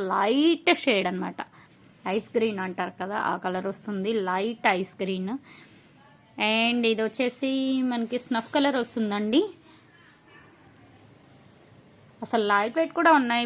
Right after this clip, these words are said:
బిడ్స్, వెయిట్ అస్సలు లేవు. మనం ఏంటంటే సింపుల్ అకేషన్స్‌కి వేర్ చేసుకున్న డ్రెస్ అది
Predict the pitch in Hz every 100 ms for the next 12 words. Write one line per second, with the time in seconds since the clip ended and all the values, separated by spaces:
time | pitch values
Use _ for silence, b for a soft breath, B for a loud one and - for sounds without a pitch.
0 | 220 226 - 233 240 240 233 208 208 226
1 | 214 - - 254 240 208 220 240 208 208
2 | 214 247 262 302 311 240 214 285 277 220
3 | 226 220 254 - 220 202 214 233 - 233
4 | 214 196 196 254 240